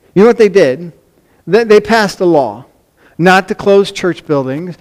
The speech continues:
not, not even to prohibit church services on Sunday. They made it a crime to go into the neighborhoods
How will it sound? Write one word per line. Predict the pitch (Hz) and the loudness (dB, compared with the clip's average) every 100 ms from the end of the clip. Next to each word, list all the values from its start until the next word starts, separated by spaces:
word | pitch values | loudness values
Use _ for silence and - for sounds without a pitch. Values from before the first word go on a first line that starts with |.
| _ - | _ -6
not, | 185 247 | -2 0
not | 214 233 | 2 2
even | 233 214 | 2 0
to | |
prohibit | 175 151 170 180 165 | -2 -2 -2 0 -4
church | - 180 165 | -6 -8 -8
services | - 170 156 151 127 | -6 -6 -6 -10 -10
on | 131 | -10
Sunday. | 123 170 143 107 101 _ _ _ _ _ _ _ _ - | -10 -10 -10 -12 -20 _ _ _ _ _ _ _ _ -6
They | 139 202 | 0 2
made | 226 214 | 2 2
it | 196 165 | 2 0
a | |
crime | - - 151 135 139 | -6 -8 -6 -6 -10
to | 139 | -10
go | 135 151 170 | -6 -4 -6
into | 156 | -8
the | 151 | -8
neighborhoods | 151 139 120 117 117 117 - - | -4 -4 -6 -8 -8 -10 -16 -20